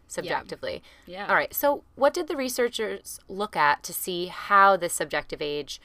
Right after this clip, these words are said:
Speaker 1: um, can change in, like, younger people, eighteen to sixty?
Speaker 2: Yeah, so the authors were interested in something that they called the contrast effect,
Speaker 1: Ooh.
Speaker 2: which occurs when, quote, "individuals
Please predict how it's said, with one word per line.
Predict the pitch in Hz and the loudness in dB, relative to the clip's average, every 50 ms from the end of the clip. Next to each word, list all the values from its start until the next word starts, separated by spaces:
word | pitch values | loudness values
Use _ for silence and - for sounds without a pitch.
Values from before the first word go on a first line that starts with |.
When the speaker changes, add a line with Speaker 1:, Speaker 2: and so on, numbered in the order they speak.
| _ _ _ _ - | _ _ _ _ -2
Speaker 1:
um, | - 165 160 156 | -2 0 0 -2
can | - - - 185 170 | -6 -8 -10 -10 -8
change | - - - 190 170 165 160 160 165 165 160 - | -8 -8 -6 -6 -4 -4 -4 -4 -6 -8 -8 -6
in, | - 170 160 156 151 151 147 | -6 -4 -4 -4 -4 -4 -4
like, | 151 147 139 - - | -6 -6 -6 -4 -4
younger | 180 156 147 147 135 | -2 -2 -2 -4 -8
people, | - - - 143 - - 135 147 - | -8 -10 -14 -10 -6 -4 -4 -4 -4
eighteen | 143 151 147 - - 151 143 | -6 -8 -10 -10 -12 -12 -12
to | 143 135 | -10 -10
sixty? | - - - - - - - - - _ _ - - - - | -10 -10 -10 -10 -10 -10 -12 -12 -16 _ _ -20 -20 -20 -12
Speaker 2:
Yeah, | 196 220 254 269 240 196 170 | -10 -8 -6 -4 -4 -4 -4
so | - - - 233 214 | -4 -6 -4 -4 -4
the | 202 220 220 | -4 -6 -6
authors | - 202 247 269 - 311 320 330 269 - | -6 -6 -6 -6 -6 -8 -8 -8 -10 -10
were | 233 240 233 202 | -8 -8 -6 -6
interested | 175 202 185 - 214 208 - - 208 190 | -6 -8 -8 -8 -8 -8 -6 -6 -6 -6
in | 190 190 180 | -8 -10 -10
something | - 202 185 180 - 190 185 | -8 -10 -8 -8 -10 -10 -10
that | 180 180 - | -10 -10 -10
they | 185 180 | -12 -12
called | 175 - - - - 170 170 170 175 160 151 - | -12 -14 -16 -14 -12 -10 -10 -10 -12 -14 -12 -12
the | 185 175 - - | -12 -12 -12 -16
contrast | - - - - 165 156 170 180 - - 247 240 254 269 - - - | -20 -14 -8 -8 -6 -6 -8 -10 -12 -12 -10 -10 -10 -10 -10 -10 -12
effect, | - 302 - - 339 359 359 - _ - - _ _ _ - - - 160 | -12 -12 -10 -8 -8 -8 -10 -12 _ -18 -18 _ _ _ -20 -20 -18 -16
Speaker 1:
Ooh. | 147 160 196 226 | -14 -12 -10 -4
Speaker 2:
which | 196 233 240 240 - - | -2 -2 -2 -2 -6 -10
occurs | 220 - - - - 240 240 254 269 233 - 214 | -12 -12 -12 -14 -10 -8 -8 -6 -6 -8 -10 -10
when, | 196 196 185 185 185 175 - _ _ _ _ | -8 -8 -8 -8 -8 -12 -14 _ _ _ _
quote, | - - - 277 240 220 220 - - - - _ _ _ _ - - _ _ _ _ - _ - | -14 -8 -6 -4 -2 -2 -4 -4 -10 -16 -16 _ _ _ _ -20 -20 _ _ _ _ -20 _ -6
"individuals | 285 320 311 320 320 277 214 262 277 226 220 233 190 175 170 165 170 170 - | -2 -2 -2 -2 -4 -4 -6 -6 -6 -6 -6 -6 -4 -4 -4 -4 -4 -6 -8